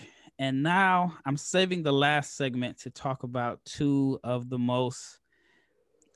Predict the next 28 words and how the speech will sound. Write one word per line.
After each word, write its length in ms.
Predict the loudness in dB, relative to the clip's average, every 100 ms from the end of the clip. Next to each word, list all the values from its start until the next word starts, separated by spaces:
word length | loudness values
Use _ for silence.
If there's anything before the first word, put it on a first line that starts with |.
| -12
I 80 | -6
guess, 280 | -2 -4 -2
divisive 800 | -2 -2 0 0 0 -4 -10 -10 -16 _ _ _ _ _
big 180 | 0 0
man 220 | 0 -2
prospects 720 | -4 -8 -8 -10 -12 -12 -14 -12
in 120 | -8
this 160 | -8 -6
draft, 400 | -4 -2 -4 -4
and 100 | -4
they 140 | -6 -6
actually 380 | -8 -8 -8 -10
happen 380 | -6 -10 -8 -12
to 120 | -12
be 140 | -14
teammates. 640 | -8 -2 -2 -2 -12 -20 -20 _ _ -20 _ _
So 480 | -6 0 2 2 -2
I'll 140 | -2 -2
start 280 | 2 2 4
with 100 | 2
you, 160 | 2
Nathan. 420 | 0 -6 -6 -8 -8 _ _ _ -20 _ _ _ _ _
Who 400 | _ -2 2 2
is 100 | 2
higher 400 | 2 4 4 4
on 160 | 4 4
your 160 | 4 2
board, 400 | -2 -4 -6